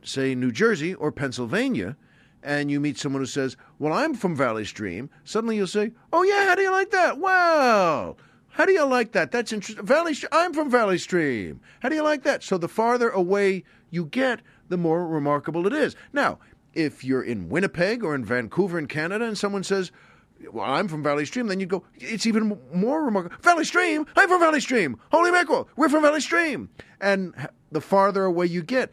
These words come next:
if you're in London or Germany or Japan, someone says, "Well, I'm from Valley Stream too." "Valley Stream, get out!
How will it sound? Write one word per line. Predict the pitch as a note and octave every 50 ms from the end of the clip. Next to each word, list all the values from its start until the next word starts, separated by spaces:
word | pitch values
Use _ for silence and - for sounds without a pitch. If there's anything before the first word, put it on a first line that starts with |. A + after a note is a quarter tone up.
| - - -
if | B2+ B2 A#2+
you're | B2+ B2+ B2
in | A2+ A#2+
London | D#3 A3 B3 A#3+ G3 E3 B2
or | G#2+ F#2 F2+
Germany | F2+ - F#3 A3 A3 G#3 F#3 D#3+ C#3 A#2+ - _ _ _ -
or | - A#2+ A#2+ A#2 G#2+ G#2 E2
Japan, | E2 - C3 B2+ - - G#3 A3+ A3 F#3 D#3 D3+ D#3+ - - - - -
someone | - E3 E3 E3 D#3
says, | C3 C3+
"Well, | A#2+ C3+
I'm | E3 G#3 A3
from | F3+ E3 D3
Valley | D3 D#3+ D#3+ D#3+
Stream | C#3+ - F#3 F#3 F3
too." | - F#3 - - - -
"Valley | F#4 G4 G4+ F#4+ E4+ D#4
Stream, | - - G4+ G4+ G4+ G4 E4
get | A3+ - F#4
out! | F#4+ G4 G4 F#4+ F4+ D#4 F#3+